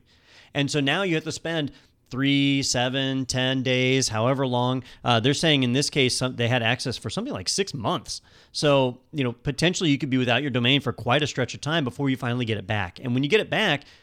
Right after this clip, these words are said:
you're not necessarily gonna be generating revenue right now because your customers are pretty pissed, and, uh, you know, it's, it's just a whole train wreck. So the domain naming system that's in place right now is extremely vulnerable, and that's why technologies like D N S sec have been coming out. But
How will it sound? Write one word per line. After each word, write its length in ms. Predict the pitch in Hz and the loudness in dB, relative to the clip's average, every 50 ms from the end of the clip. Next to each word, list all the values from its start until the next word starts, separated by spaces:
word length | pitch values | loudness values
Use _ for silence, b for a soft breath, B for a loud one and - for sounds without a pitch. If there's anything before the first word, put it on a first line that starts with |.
| b b b b | b b b b
you're 120 | - 143 175 | -4 -2 0
not 120 | 220 214 | 0 0
necessarily 340 | 196 185 - - 196 185 175 | 0 -2 -2 -2 -4 -2 -2
gonna 80 | 165 170 | -2 -2
be 60 | 160 | -2
generating 400 | 139 143 160 156 156 151 143 139 | 0 -2 -2 0 0 0 0 2
revenue 340 | 139 156 190 214 185 139 123 | 0 0 0 0 0 0 0
right 160 | 117 107 110 | 0 0 0
now 140 | 110 107 104 | -2 -2 -2
because 160 | 107 107 107 | -2 -4 -6
your 80 | 104 110 | -8 -8
customers 420 | - - 175 190 - 202 175 131 | -6 -8 -8 -8 -8 -10 -8 -8
are 40 | 117 | -6
pretty 180 | - 175 190 190 | -6 -6 -6 -4
pissed, 460 | - 226 208 160 170 - - - - _ _ - | -2 0 0 0 0 -2 -4 -8 -14 _ _ -8
and, 640 | - 135 139 135 131 131 131 127 127 131 131 131 123 131 | -4 0 2 2 4 4 4 4 2 2 0 0 0 2
uh, 260 | 123 120 120 120 120 | 4 4 4 4 2
you 100 | 120 120 | 2 0
know, 140 | 117 117 120 | 0 -2 0
it's, 240 | 127 131 120 - - | 0 -2 -2 -2 -4
it's 160 | 139 - - | -6 -6 -6
just 120 | 135 117 | -6 -4
a 60 | 156 127 | -2 0
whole 160 | 113 120 120 | 0 0 -2
train 300 | - - - 117 127 - | -4 -6 -4 -4 -2 -2
wreck. 220 | 139 107 101 - b b b b b b | -4 -4 -6 -8 b b b b b b
So 380 | - - 147 139 131 127 117 - - | -2 2 2 4 2 2 -2 -8 -12
the 160 | 135 117 127 120 | -6 -4 -4 -4
domain 640 | 107 107 98 131 123 135 165 196 190 185 175 160 | -4 -4 -2 0 0 0 0 -2 -2 -2 -2 -2
naming 340 | 143 123 127 143 151 143 123 | -2 -2 -2 -2 -2 -4 -4
system 380 | - - 127 117 - 131 113 | -4 -4 -4 -4 -4 -4 -6
that's 180 | 104 101 - - | -6 -6 -4 -4
in 160 | 131 117 110 | -4 -4 -4
place 300 | - - 117 123 120 - | -4 -2 -2 -2 -2 -2
right 140 | 139 123 113 | -4 -4 -2
now 200 | 113 110 104 101 | -2 0 0 0
is 160 | - - 120 107 | -2 -2 -2 -2
extremely 720 | 120 - - - - - - - 135 135 139 147 143 127 | -4 -4 -4 -6 -6 -6 -6 -2 0 2 2 4 2 2
vulnerable, 600 | 110 117 107 107 104 95 92 90 107 - - b b b b b b - | 0 -2 -4 -4 -4 -4 -6 -6 -8 -10 -12 b b b b b b -2
and 160 | 120 120 117 | 0 2 2
that's 200 | 120 127 - - | 2 2 2 2
why 100 | 147 139 | 0 0
technologies 520 | 123 - 135 123 - 123 120 117 104 92 104 | 0 -2 -4 -2 -2 -2 -2 -2 -4 -6 -8
like 140 | 101 90 | -8 -8
D 140 | - - 110 | -8 -6 -4
N 100 | 101 98 | -2 0
S 180 | 113 131 - - | 0 2 2 2
sec 180 | - 131 120 | 2 0 0
have 80 | - 127 | 0 -2
been 140 | 117 123 117 | -2 -2 -2
coming 280 | - 117 113 110 107 | -2 -4 -4 -2 -2
out. 300 | 107 104 101 104 98 98 | -2 -2 -4 -4 -6 -2
But 240 | 104 110 107 104 104 | 0 2 2 2 0